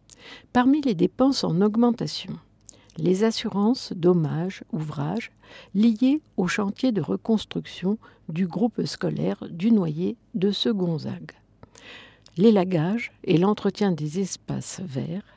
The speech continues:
la formation, le nettoyage des locaux communaux. Parmi les dépenses en diminution, les fluides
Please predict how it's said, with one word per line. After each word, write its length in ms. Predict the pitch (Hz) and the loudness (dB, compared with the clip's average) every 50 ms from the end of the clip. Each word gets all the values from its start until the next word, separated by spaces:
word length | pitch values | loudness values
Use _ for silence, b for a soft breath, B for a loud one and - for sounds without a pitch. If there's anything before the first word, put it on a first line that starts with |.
| _ _ _ b b b b b b b b b b | _ _ _ b b b b b b b b b b
la 200 | 190 165 156 151 | 0 0 0 0
formation, 800 | - - 226 202 180 170 160 151 - - - - 151 165 196 226 - _ _ _ _ _ _ _ _ - | 0 -2 -2 0 0 -2 -2 -4 -6 -10 -12 -8 -8 -8 -8 -10 -14 _ _ _ _ _ _ _ _ -4
le 160 | - 156 180 | 0 2 4
nettoyage 600 | 190 214 226 - - 214 196 180 196 220 233 - | 4 4 2 2 2 2 4 4 4 2 2 0
des 100 | - 170 | 0 0
locaux 500 | 151 156 170 180 - - - 240 240 262 - _ _ _ _ - | 0 0 0 -2 -4 -4 -2 0 0 0 -2 _ _ _ _ -2
communaux. 440 | - 247 214 185 143 143 160 170 - _ _ _ _ _ _ _ _ _ _ B B B B B B B B - | 0 2 2 2 0 -2 -8 -14 -16 _ _ _ _ _ _ _ _ _ _ B B B B B B B B -2
Parmi 400 | 233 233 - 254 262 302 320 277 | 0 2 4 6 6 6 6 4
les 120 | 180 165 | 4 2
dépenses 480 | 170 190 214 - - 254 262 254 - 185 | 2 0 0 0 2 2 2 2 2 0
en 100 | 165 170 | 0 0
diminution, 720 | 165 214 220 233 220 190 151 160 156 - - 190 175 165 156 _ _ _ _ _ _ _ _ _ - | 0 2 4 4 4 4 2 -2 -6 -8 -12 -12 -14 -16 -18 _ _ _ _ _ _ _ _ _ 0
les 160 | - 180 196 | 2 2 2
fluides 580 | - - - 226 208 226 247 285 302 285 302 | 0 0 -2 0 2 4 4 2 2 2 -2